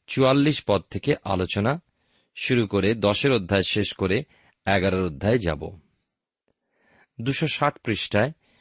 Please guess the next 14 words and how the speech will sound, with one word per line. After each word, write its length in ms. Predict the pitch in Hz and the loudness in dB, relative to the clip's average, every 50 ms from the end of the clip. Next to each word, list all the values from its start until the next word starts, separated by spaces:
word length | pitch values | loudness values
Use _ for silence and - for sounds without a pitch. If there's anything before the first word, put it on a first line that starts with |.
| _ _ _ _ _ - | _ _ _ _ _ 0
প্রেরিতদের 500 | 120 117 117 123 135 123 117 147 135 123 | 2 2 4 4 2 2 2 0 0 2
কার্যবিবরণী, 920 | - 92 90 82 80 92 107 113 117 110 92 85 82 80 85 107 151 170 - _ _ _ _ _ _ _ _ _ _ | 0 0 -2 -2 -2 -4 -2 0 0 2 0 0 0 -2 -2 -4 -4 -6 -10 _ _ _ _ _ _ _ _ _ _
তার 280 | - 101 92 90 87 80 | 0 2 2 2 0 -2
দশের 460 | 73 78 98 101 101 - - 127 107 | -2 -2 0 0 0 0 -2 -2 -2
অধ্যায়, 500 | 95 82 76 78 - 90 92 95 123 165 - _ _ _ _ _ _ _ _ _ _ _ _ _ _ - | -4 -4 -6 -4 -2 -2 0 0 -2 -4 -8 _ _ _ _ _ _ _ _ _ _ _ _ _ _ -8
চুয়াল্লিশ 560 | - 117 117 113 117 131 139 143 156 - - - | -2 2 4 4 4 4 2 0 0 -2 -2 -2
পদে 260 | 92 87 80 110 135 - _ - | 0 0 2 2 0 0 _ -2
পাঠের 360 | 92 90 - - - 123 143 170 - _ _ _ - | -2 -2 -2 0 -2 -2 -2 -4 -8 _ _ _ -4
আরম্ভ। 540 | 87 90 90 85 82 82 78 67 71 80 - - _ _ _ _ _ _ _ _ _ _ _ _ _ _ _ _ _ - 104 | -2 0 0 0 0 -2 -4 -6 -8 -12 -12 -16 _ _ _ _ _ _ _ _ _ _ _ _ _ _ _ _ _ -4 0
দয়া 260 | 113 131 135 143 139 | 2 4 4 4 2
করে 240 | - 151 156 160 135 | 2 2 4 4 4
আপনি 420 | 107 - - - 107 127 175 202 - _ _ _ _ _ _ _ _ _ _ _ _ _ _ _ _ _ _ _ _ _ _ - | 2 2 0 0 0 0 0 -2 -4 _ _ _ _ _ _ _ _ _ _ _ _ _ _ _ _ _ _ _ _ _ _ -2
আপনার 460 | 98 101 - - 101 95 90 90 87 - _ _ - | -2 -2 0 0 0 0 2 0 -2 -4 _ _ -12
সামনে 600 | - - - 117 113 113 113 117 117 127 143 170 | -6 -2 0 2 2 2 2 0 0 0 -2 -4